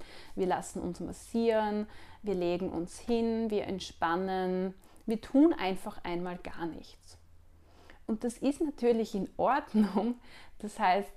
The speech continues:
es gehört zu einem gesunden Leben dazu, sich auch zu erholen, sich Ruhephasen, Entspannungsphasen zu gönnen, aber das ist nicht alles.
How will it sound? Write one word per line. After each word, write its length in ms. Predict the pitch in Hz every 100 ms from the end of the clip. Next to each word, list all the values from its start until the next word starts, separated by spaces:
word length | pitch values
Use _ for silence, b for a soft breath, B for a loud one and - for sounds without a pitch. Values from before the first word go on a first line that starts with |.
| - - -
es 220 | 196 -
gehört 440 | 208 196 196 196 -
zu 140 | -
einem 220 | 196 190
gesunden 580 | 190 190 208 226 240 202
Leben 340 | 180 202 214
dazu, 720 | 196 180 - - 262 247 220 262 B B B
sich 340 | - - 202 -
auch 340 | 185 180 -
zu 220 | - - -
erholen, 960 | 175 - 190 185 220 226 226 220 214 -
sich 300 | - 190 -
Ruhephasen, 800 | 202 220 254 247 214 190 196 196 190
Entspannungsphasen 1160 | 175 - - 233 302 - - 185 175 180 185
zu 140 | - 185
gönnen, 520 | - 170 190 226 240 B B B -
aber 560 | - 180 208 226 226 220 220
das 160 | 196 -
ist 340 | 196 196 -
nicht 240 | 190 - -
alles. 440 | 165 180 170 -